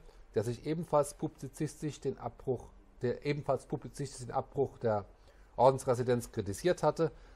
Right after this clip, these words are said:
wurde er in die Geschichte Westpreußens eingeführt. Da der Erzpriester jedoch viel ausschweifender und weniger polemisch formulierte,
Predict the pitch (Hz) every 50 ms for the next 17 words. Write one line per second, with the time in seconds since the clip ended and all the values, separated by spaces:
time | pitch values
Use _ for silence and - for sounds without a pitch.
0 | - - - 117 139 139 151 156 139 143 151 147 143 139 131 139 - - 143 131
1 | - - - 117 113 120 113 113 - - - - 110 107 113 110 - - 131 120
2 | - - - 135 147 160 147 120 107 - - - 92 85 80 - - - - -
3 | - - - - - - - - - 113 113 113 123 117 - 131 139 180 - -
4 | - - - 170 170 - - 156 139 135 123 123 104 - - - 131 - - -
5 | 117 151 180 - - - 139 135 143 156 - 170 156 151 147 131 127 123 110 95
6 | 98 117 127 151 175 170 147 156 143 135 - - - 123 110 120 139 175 185 175
7 | 135 - - 123 113 110 113 110 107 113 123 127 - - 170 180 170